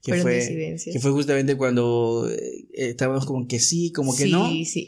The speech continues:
Speaker 2: fue un momento ya crucial de nuestra vida, de nuestra relación sobre todo.
Speaker 1: Pero ¿por qué lo, lo hiciste? Y, y siempre lo conversamos, ¿no? Y contémosle a las personas que nos están escuchando.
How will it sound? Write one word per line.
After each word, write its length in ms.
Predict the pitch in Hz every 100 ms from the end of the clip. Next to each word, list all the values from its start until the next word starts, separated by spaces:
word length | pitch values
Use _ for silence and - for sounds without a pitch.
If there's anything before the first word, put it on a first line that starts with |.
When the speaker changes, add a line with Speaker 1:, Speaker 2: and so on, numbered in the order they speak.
| -
Speaker 2:
fue 440 | - 180 190 214
un 80 | 214
momento 460 | 214 196 190 196 196
ya 240 | 185 180
crucial 500 | 220 208 - 196 196
de 100 | 202
nuestra 380 | 190 185 175 160
vida, 220 | 175 165
de 40 |
nuestra 300 | 160 170 -
relación 540 | 170 170 156 - 170 160
sobre 260 | 156 151
todo. 400 | 151 151 - - _ -
Speaker 1:
Pero 180 | 147 143
¿por 160 | 143
qué 140 | 175 180
lo, 160 | 175
lo 200 | 160 147
hiciste? 400 | 139 143 135 - - -
Y, 320 | - 113 107
y 60 | 117
siempre 220 | 139 151
lo 100 | 143
conversamos, 500 | 127 123 135 117 107
¿no? 100 | 107
Y 100 | 110
contémosle 600 | - 107 113 127 135 127 - - -
a 60 |
las 100 | 113
personas 260 | 113 117 131
que 60 | 127
nos 80 |
están 140 | 117 120
escuchando. 560 | 120 120 117 113 110